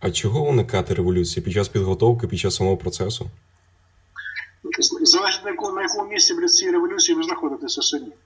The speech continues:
Speaker 2: Якщо ви організатор і лідер, ви повинні, е, дуже чітко організувати роботу свого штабу і бути безжальним, безжальним вождем цієї революції. Напевно, безжальність — це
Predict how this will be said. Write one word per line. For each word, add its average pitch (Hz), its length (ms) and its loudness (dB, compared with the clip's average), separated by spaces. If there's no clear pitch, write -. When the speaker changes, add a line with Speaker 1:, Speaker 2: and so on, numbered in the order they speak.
Speaker 2:
Якщо 349 340 0
ви 339 320 2
організатор 320 760 0
і - 20 2
лідер, 165 380 -2
ви 147 120 -2
повинні, 147 560 -4
е, 139 120 -8
дуже 147 320 -2
чітко - 320 -6
організувати 135 540 -8
роботу 135 340 -12
свого 147 280 -6
штабу 180 460 -2
і 294 160 -4
бути 311 260 -2
безжальним, 139 840 -2
безжальним 139 440 -4
вождем 123 340 -8
цієї 139 280 -6
революції. 170 480 -4
Напевно, 135 300 -8
безжальність — 143 640 -4
це 127 140 -10